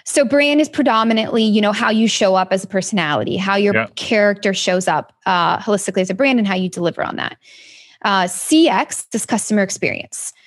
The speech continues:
Speaker 1: So that's more the operations side. You can define a great brand. You can hire a sweet company, pay them a bunch of money to make this great brand guide doc, and then not deliver on it.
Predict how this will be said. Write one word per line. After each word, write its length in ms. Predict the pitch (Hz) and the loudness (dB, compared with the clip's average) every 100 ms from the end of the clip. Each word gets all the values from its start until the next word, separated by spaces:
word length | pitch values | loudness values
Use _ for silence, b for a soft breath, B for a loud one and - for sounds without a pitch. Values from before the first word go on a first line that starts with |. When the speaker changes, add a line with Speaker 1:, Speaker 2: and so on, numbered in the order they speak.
| b | b
Speaker 1:
So 180 | - 233 | -2 2
that's 220 | 247 269 | 2 2
more 220 | 285 285 | 4 4
the 80 | 254 | 2
operations 640 | 214 - 202 208 - 196 - | 0 0 0 0 -4 -6 -4
side. 260 | - - | -2 0
You 80 | 247 | 0
can 160 | 302 254 | 4 2
define 400 | 202 208 196 185 | 2 0 0 0
a 80 | |
great 300 | 185 175 165 | 0 0 0
brand. 400 | - 254 254 240 | 0 0 2 0
You 80 | 220 | 0
can 100 | 190 | -2
hire 400 | 185 196 190 180 | 0 2 2 2
a 80 | 180 | 0
sweet 540 | - - - 214 208 | -2 -6 -2 -2 -2
company, 680 | - 196 196 196 190 185 185 - | -2 -4 0 0 2 2 0 -2
pay 140 | 196 | -2
them 160 | 185 185 | 0 0
a 40 | |
bunch 400 | 180 - 196 190 | -2 -4 -2 -2
of 80 | 196 | -2
money 300 | 185 180 180 | 0 0 0
to 260 | 180 175 185 _ | -2 -4 -8 _
make 200 | 196 185 | -2 -2
this 140 | 185 | -4
great 380 | - 190 185 185 | -4 -2 -2 0
brand 260 | 202 190 196 | -2 0 0
guide 280 | 185 180 170 | 0 -2 -2
doc, 360 | 175 175 - b b b b - | -2 -2 -8 b b b b 0
and 160 | 220 | 2
then 100 | 214 | 4
not 220 | 196 - | 2 -2
deliver 420 | - - - - 50 | -6 -2 -2 -2 -4
on 140 | - | -6
it. 160 | - | -10